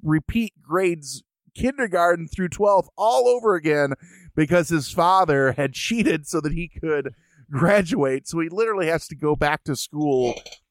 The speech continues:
through all twelve grades and pass them and know how to spell risotto in <laughs> cursive,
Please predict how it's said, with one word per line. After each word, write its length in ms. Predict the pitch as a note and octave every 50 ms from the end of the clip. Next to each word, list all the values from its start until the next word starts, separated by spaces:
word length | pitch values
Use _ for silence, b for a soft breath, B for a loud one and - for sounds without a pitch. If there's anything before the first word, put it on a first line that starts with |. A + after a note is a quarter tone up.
| _ _ _ _ _ _ _ _ -
through 160 | - D#3+ D#3+ E3+ - -
all 220 | G#3 G#3+ A3 G#3
twelve 320 | G#3+ - G3+ F#3 D#3+ D3
grades 480 | C#3 D3 D3 C#3 C3+ C#3 C3+ C3+ B2 B2 - -
and 300 | C3+ C3+ C3+ C#3 C3+ -
pass 420 | - D3 D3 D3+ D#3 D#3 - -
them 360 | - C#3+ B2 A#2+ A#2+ A#2+ A#2 - b b b b b b b -
and 360 | E3+ F3 F#3 F#3 F3 E3 C#3
know 160 | D#3 D#3 D3
how 120 | C3+ C#3+
to 100 | C#3 B2+
spell 400 | - - - - C#3 C3+ C3 C3
risotto 840 | - - C3+ C3 C3 B2+ A#2+ A#2+ C3+ D#3+ E3 C3 A#2 A2 A2+ A2+ G#2+ - -
in 320 | B2+ B2 A#2+ A#2+ A#2 - - _ -
<laughs> 240 | D#3+ B3 - F#3+ F#3+ - - F3+ D#3
cursive, 640 | - - G3 D3 - E3+ F3 D#3+ D#3+ D3+ D3+ D3+